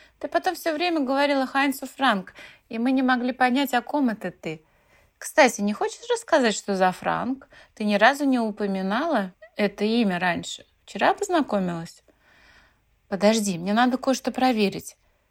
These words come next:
Я беру кофе и быстро иду в зал. Компьютер медленно загружает Outlook. Я открываю папку «Входящие».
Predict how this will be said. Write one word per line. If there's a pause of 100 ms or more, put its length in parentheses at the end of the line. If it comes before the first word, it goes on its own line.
(140)
Я
беру
кофе
и
быстро
иду
в
зал. (360)
Компьютер
медленно
загружает
Outlook. (800)
Я
открываю
папку
«Входящие».